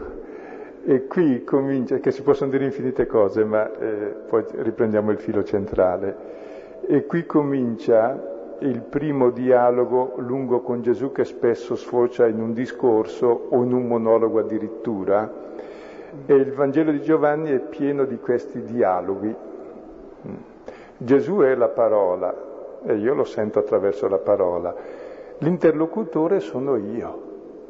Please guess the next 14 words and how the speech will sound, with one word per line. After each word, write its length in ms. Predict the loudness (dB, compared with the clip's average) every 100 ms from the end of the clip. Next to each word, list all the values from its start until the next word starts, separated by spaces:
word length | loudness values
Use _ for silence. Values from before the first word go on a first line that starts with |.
| -20 -8
che 120 | 4
ascolto 500 | 4 4 2 2 -2
quella 260 | 0 0 2
parola. 640 | 0 2 4 2 -4 -10 -12 -14 -16 -16 -16 -18 -18 -18 -2
E 80 | 4
vi 80 |
accorgerete 760 | 4 4 0 2 2 2 0 -2
che 140 | 0
la 140 | 2 2
parola 500 | 4 4 4 4 0
che 180 | -2 -6
si 180 | -6
sta 240 | -10 2 2
leggendo 1160 | 2 -4 0 2 2 -4 -4 0 0 -2 -10